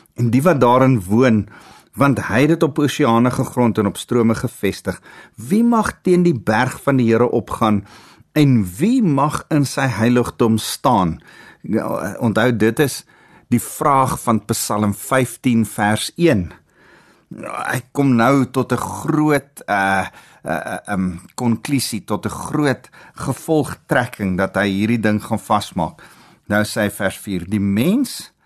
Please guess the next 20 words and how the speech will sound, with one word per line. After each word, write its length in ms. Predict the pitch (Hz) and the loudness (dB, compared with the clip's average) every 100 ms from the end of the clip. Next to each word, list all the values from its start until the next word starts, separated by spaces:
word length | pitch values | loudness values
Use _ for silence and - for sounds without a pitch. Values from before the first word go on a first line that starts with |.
| _ _ | _ _
met 220 | 90 95 | -6 -6
skoon 520 | - - - 160 160 135 | -6 -12 -6 -2 -2 -2
hande 460 | 90 92 87 82 - | -2 -2 -2 -4 -6
en 160 | 90 | -4
'n 120 | 85 | -4
rein 420 | 85 92 98 113 101 | -4 -2 0 0 -2
hart, 580 | 87 87 - _ - _ _ _ - - - | -4 -6 -8 _ -20 _ _ _ -20 -20 -14
wat 240 | 101 113 - | -4 -4 0
nie 220 | 113 170 | 0 2
na 160 | 240 208 | 2 2
nietigheid 720 | 127 104 - 117 110 98 - | 0 -2 -4 -6 -4 -6 -6
hinker 600 | 92 101 - 95 87 - _ - - _ - | -6 -6 -4 -4 -6 -10 _ -20 -20 _ -6
en 160 | 104 | -2
nie 120 | 127 | 0
sweer 600 | 175 - - 156 117 90 | -2 -8 -6 -4 -2 -4
by 180 | 85 92 | -4 -4
wat 220 | 87 80 | -4 -6
vals 380 | - - 80 - | -6 -8 -8 -12
is 180 | - - | -20 -20
nie. 140 | - | -20